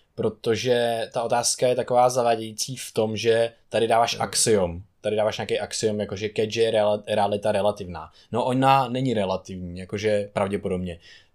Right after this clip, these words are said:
Speaker 1: Ona je relativní pro každýho z nás, protože každý má tu subjektivní zkušenost a ten jiný biologický aparát, kterou, kterým, a mozek, kterým tou zkušenost zpracovává a vlastně jako masíruje do,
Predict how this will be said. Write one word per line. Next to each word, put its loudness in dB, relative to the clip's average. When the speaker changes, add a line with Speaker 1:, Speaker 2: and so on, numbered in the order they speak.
Speaker 1:
Ona 2
je 6
relativní 2
pro -2
každýho 0
z -2
nás, 0
protože -4
každý -4
má 0
tu -8
subjektivní -8
zkušenost -6
a -4
ten -4
jiný 0
biologický 0
aparát, -2
kterou, -2
kterým, 0
a -2
mozek, 0
kterým -6
tou -4
zkušenost -8
zpracovává 2
a -8
vlastně -4
jako 2
masíruje -2
do, -10